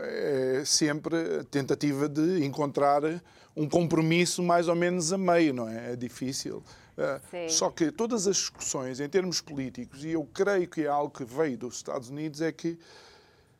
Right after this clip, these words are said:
Speaker 1: alguém tem que perder.
Speaker 2: Sim,
Speaker 1: E,
Speaker 2: sim.
Speaker 1: e é algo que n-, não faz muito sentido.
Speaker 2: Sim, porque nós sentimos poder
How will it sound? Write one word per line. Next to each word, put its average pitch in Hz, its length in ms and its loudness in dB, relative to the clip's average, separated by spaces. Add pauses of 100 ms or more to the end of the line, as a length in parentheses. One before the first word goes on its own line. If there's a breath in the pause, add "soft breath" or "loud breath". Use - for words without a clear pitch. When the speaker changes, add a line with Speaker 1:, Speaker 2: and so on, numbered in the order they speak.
(720 loud breath)
Speaker 1:
alguém 202 460 4
tem 190 240 0
que - 120 -8
perder. 156 460 2 (800 loud breath)
Speaker 2:
Sim, 240 260 4 (420)
Speaker 1:
E, 277 60 -14
Speaker 2:
sim. 381 340 -6
Speaker 1:
e 233 200 -4
é 233 40 2
algo 214 400 0
que - 180 -4
n-, 208 600 -6
não 214 240 -6
faz 214 380 0
muito 202 300 -2
sentido. 185 800 -4 (120)
Speaker 2:
Sim, 175 440 -4 (380 loud breath)
porque 247 760 0
nós 240 340 0
sentimos 254 680 -2
poder 180 640 -2